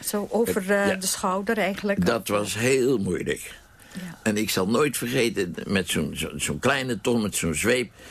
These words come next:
Speaker 2: dat speelden wij in Den Haag op een brug. En mijn grootmoeder, die zei, "Dat moeten jullie niet op de brug spelen, kinderen. Dat echt niet." Eh, ja, als
Speaker 1: Vanwege
Speaker 2: kind.
Speaker 1: de tol natuurlijk.
Speaker 2: Ja, daar trok je niks van aan.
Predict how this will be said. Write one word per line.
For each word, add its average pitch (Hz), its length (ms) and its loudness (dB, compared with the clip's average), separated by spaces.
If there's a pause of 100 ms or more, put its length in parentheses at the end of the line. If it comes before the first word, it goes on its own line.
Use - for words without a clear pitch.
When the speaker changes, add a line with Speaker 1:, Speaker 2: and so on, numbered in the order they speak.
(140)
Speaker 2:
dat 82 160 -2
speelden 127 460 0
wij 110 160 0
in 78 160 -4
Den 80 160 -4
Haag 123 420 -2
op 98 160 -2
een 95 200 4
brug. 120 580 2
En 92 180 -2
mijn 80 180 -2
grootmoeder, 113 720 0 (440)
die 101 160 2
zei, 107 120 2
"Dat 101 120 0
moeten 160 340 2
jullie 117 280 2
niet 190 260 0
op - 140 -2
de 131 120 2
brug 135 280 0
spelen, 82 520 -2
kinderen. 101 420 2
Dat 107 160 0 (460)
echt 185 300 -2
niet." - 340 -6 (180)
Eh, - 120 -6 (520)
ja, - 180 -4
als 233 120 -2
Speaker 1:
Vanwege 180 180 2
Speaker 2:
kind. 190 120 -4
Speaker 1:
de 190 100 -2
tol 220 240 0
natuurlijk. 202 460 0
Speaker 2:
Ja, - 120 4 (120)
daar 226 140 -2
trok 98 240 0
je 95 100 2
niks 95 220 0
van 104 180 2
aan. 113 100 2